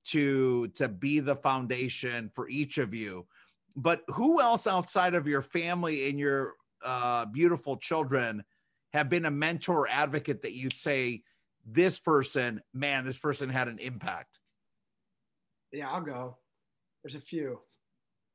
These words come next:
Speaker 2: Um, one is, uh, well, for me, my parents,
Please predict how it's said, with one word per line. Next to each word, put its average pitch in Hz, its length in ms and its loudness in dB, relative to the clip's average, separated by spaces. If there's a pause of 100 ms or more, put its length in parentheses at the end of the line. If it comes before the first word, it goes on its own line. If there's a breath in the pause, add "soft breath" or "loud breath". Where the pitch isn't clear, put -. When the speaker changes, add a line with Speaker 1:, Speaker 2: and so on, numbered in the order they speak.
Speaker 2:
Um, 127 560 -6 (320)
one 185 400 2
is, 165 580 -6
uh, 120 460 -10 (360)
well, 110 240 -16
for 156 60 -10
me, 143 220 -2
my 123 140 -6
parents, 143 520 -8